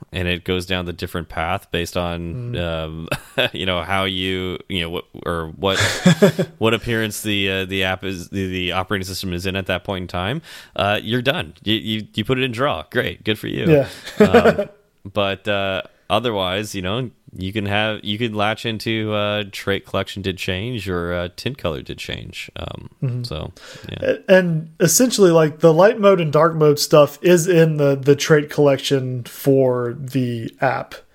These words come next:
Speaker 1: Yeah.
Speaker 2: Um, so that's, that's one way you can tie into it.
Speaker 1: Yeah, I, I would probably suggest if you have some really heavy lifting to do that's not just color related or, or yeah, j-, really just not color related, um,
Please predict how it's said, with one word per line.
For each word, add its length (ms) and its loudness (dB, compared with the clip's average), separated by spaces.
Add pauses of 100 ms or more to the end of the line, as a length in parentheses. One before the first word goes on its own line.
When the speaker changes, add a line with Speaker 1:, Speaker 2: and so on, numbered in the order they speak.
(240)
Speaker 1:
Yeah. 260 -4 (480)
Speaker 2:
Um, 300 4
so 240 4
that's, 280 4
that's 280 4
one 160 4
way 120 4
you 120 -2
can 420 -2 (300)
tie 300 4
into 420 -4
it. 340 -6 (240)
Speaker 1:
Yeah, 440 -8
I, 220 -2
I 120 4
would 140 -4
probably 300 -2
suggest 320 -4
if 100 -10
you 120 2
have 100 -2
some 200 -8
really 260 -2
heavy 300 -4
lifting 360 -6
to 120 -10
do 260 -4
that's 280 -10
not 460 -4
just 440 -8
color 340 -8
related 460 -6
or, 360 -8
or 320 -10 (120)
yeah, 300 -2
j-, 100 -20 (120)
really 160 -4
just 180 -10
not 160 -6
color 240 -8
related, 400 -6 (600)
um, 480 -4